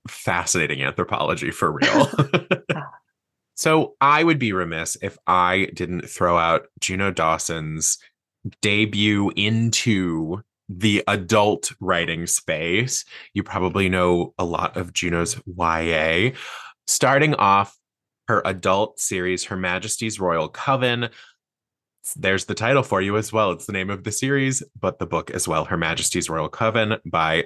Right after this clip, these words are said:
Speaker 1: Juno Dawson. This was published in July of last year, and it was the number one Sunday Times bestseller. Hidden among us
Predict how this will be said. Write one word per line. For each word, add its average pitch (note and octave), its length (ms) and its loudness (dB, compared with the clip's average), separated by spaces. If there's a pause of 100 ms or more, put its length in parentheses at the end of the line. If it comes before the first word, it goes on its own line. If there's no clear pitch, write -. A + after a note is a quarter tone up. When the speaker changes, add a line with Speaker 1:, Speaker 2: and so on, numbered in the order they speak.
Speaker 1:
Juno D#2+ 280 -6
Dawson. A#2 500 2 (260)
This D3+ 160 0
was G#3 100 0
published D3+ 360 0
in C3+ 100 4
July E2 340 2
of E2 120 -4
last F2 360 -4
year, C#3 180 2
and G#2+ 180 -2
it - 100 -6
was F#2+ 220 -6
the G2 80 -6
number G2+ 220 0
one G2+ 180 2
Sunday F#2+ 260 0
Times F2+ 380 -4
bestseller. A2+ 720 2 (500)
Hidden E3 320 2
among F2 280 4
us E2 220 0